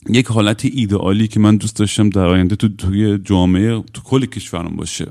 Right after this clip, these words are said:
یه در... که یه حالتی که همه جوری که هوای همدیگه رو داشته باشیم. ام، ولی واقعاً چیزی که دوست دارم انسپایر کنم همین بحث اتحاد است، همین بحثی که بتونیم با هم دیگه صحبت کنیم، دیالوگ داشته باشیم،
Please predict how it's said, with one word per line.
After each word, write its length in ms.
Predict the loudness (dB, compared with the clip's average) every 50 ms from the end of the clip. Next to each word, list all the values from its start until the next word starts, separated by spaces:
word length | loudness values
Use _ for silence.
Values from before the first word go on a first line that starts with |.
| -12 _ _ _ _ _ _ -2
یه 100 | -2 -2
در... 300 | 0 2 2 0 2 0 -2 -8 -10 -10 -6
که 100 | -4 -2
یه 200 | 0 0 0 0
حالتی 400 | 0 0 -2 -2 -2 -4 -4 -4
که 100 | -4 -4
همه 260 | -4 -2 -2 -2 -2
جوری 240 | 0 0 -2 -2 0
که 120 | -2 -2
هوای 280 | -2 -2 -2 -2 -2 0
همدیگه 340 | 0 0 0 2 2 2
رو 80 | 2 2
داشته 340 | 2 0 -2 -2 -4 -4 -2
باشیم. 560 | -2 -2 -4 -2 -2 0 0 2 0 -2 -4 -10 _ _ _ _ _ _ _ _ _ _ _ _ _ _ _ _ _ -6 0
ام، 420 | 0 2 2 2 2 0 0 -2 -6 -10 _ _ _ _ _ _ _ _ _ _ _ _ _ _ _ 0
ولی 340 | 2 4 4 4 2 0 -4 -8 -2
واقعاً 280 | 2 2 4 4 4 2
چیزی 300 | 0 -2 -6 -4 -4 -2
که 100 | 0 0
دوست 360 | 0 0 -2 -6 -6 -4 0
دارم 360 | 2 2 4 4 2 2 0 0
انسپایر 580 | 0 0 0 0 0 -2 0 0 2 0 0
کنم 280 | -2 -2 -2 -2 0 0
همین 320 | 0 0 2 2 2 0
بحث 300 | 0 -2 -4 -4 -4 -4 -4
اتحاد 500 | -4 -4 -2 -2 -2 -2 0 -2 -2 0
است، 280 | 0 -2 -2 -4 -6 -4
همین 200 | -4 -2 -2 -2
بحثی 320 | -4 -6 -6 -8 -8 -8
که 120 | -6 -2
بتونیم 380 | -2 -2 -2 0 0 0 0 0
با 80 | 0 0
هم 160 | 0 0 0
دیگه 140 | -2 -4 -6
صحبت 460 | -8 -2 -2 0 0 2 0 -2 -2
کنیم، 280 | -4 -2 -2 0 0
دیالوگ 480 | -2 0 0 0 0 2 2 2 0 0
داشته 340 | -2 -4 -6 -6 -4 -6 -2
باشیم، 500 | -2 -2 -2 0 0 2 2 2 2